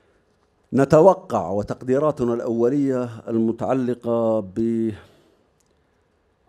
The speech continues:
الرابع من العام الماضي، بأنها قد تؤدي إلى انخفاض في معدل النمو السنوي بنسبة نقطة مئوية واحدة، يعني صفر فاصلة واحد بالمية، آه،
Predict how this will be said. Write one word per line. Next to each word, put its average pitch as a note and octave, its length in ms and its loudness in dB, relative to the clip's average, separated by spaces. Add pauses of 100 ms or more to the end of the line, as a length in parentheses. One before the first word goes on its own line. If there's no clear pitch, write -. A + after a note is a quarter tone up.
(340)
الرابع A2 680 -6
من F#2 400 -8 (100)
العام G2+ 300 -6
الماضي، A2+ 600 -6 (960)
بأنها A#2 440 -4
قد G#2+ 180 -10
تؤدي G2+ 720 -10
إلى G2 520 -8
انخفاض G2+ 540 -10
في G2 140 -12
معدل G2 380 -10
النمو G2+ 300 -6
السنوي G2 540 -8 (800)
بنسبة G#2+ 640 -6 (140)
نقطة G#2+ 380 -10
مئوية G2+ 420 -8
واحدة، G#2 460 -10 (320)
يعني E2 180 -14
صفر G2+ 280 -16
فاصلة G2 340 -16
واحد G2 300 -10
بالمية، G#2 500 -12 (1040)
آه، E2+ 880 -12